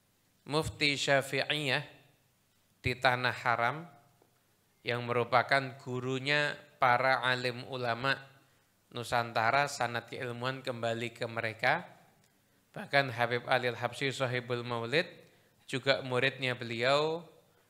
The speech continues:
Sanad keilmuannya ulama-ulama di Indonesia ini juga sampai kepada beliau semua. Semua ulama banyak sanadnya sambung ke beliau karena beliau mufti Syafi'iyah. Dalam kitabnya Taqribul Usul li Tashilil Wusul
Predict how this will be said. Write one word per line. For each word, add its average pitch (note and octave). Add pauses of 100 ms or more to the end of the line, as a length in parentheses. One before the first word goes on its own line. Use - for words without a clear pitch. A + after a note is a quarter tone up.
(200)
Sanad A#2
keilmuannya B2
ulama-ulama A#2+
di B2+
Indonesia A#2+
ini C#3+
juga B2
sampai A#2+
kepada A#2
beliau B2
semua. A#2 (420)
Semua D3
ulama D#3
banyak D3
sanadnya C#3+
sambung D3
ke B2+
beliau C3
karena C3
beliau D3
mufti C#3
Syafi'iyah. A#2+ (960)
Dalam E3+
kitabnya F#3
Taqribul D#3
Usul D#3
li C#3+
Tashilil C#3
Wusul A#2